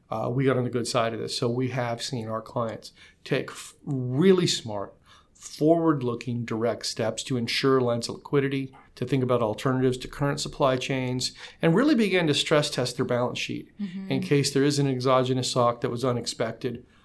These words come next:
Speaker 1: uh, either from the external sector or an endogenous shock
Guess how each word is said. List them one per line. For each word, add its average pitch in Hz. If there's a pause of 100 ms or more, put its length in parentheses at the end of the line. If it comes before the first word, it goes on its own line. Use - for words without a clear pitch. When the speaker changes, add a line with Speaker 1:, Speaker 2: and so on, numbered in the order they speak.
(140)
Speaker 1:
uh, - (240)
either 120
from 113
the 113
external 185
sector 143
or 127
an 123
endogenous 123
shock 117